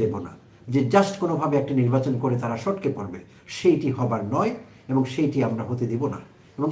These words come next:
এই জায়গায় আসিফ মাহমুদ ঠিক আছেন। অতীতে আমি আসিফ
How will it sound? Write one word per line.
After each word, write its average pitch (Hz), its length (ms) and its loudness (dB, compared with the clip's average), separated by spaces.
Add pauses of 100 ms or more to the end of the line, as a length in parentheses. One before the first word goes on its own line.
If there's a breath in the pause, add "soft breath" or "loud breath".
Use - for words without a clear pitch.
এই 185 160 8
জায়গায় 175 260 2
আসিফ 190 260 0
মাহমুদ 190 280 -2
ঠিক 254 180 0
আছেন। 101 200 -4 (1160)
অতীতে 196 320 2
আমি 180 80 2 (120)
আসিফ 175 200 -2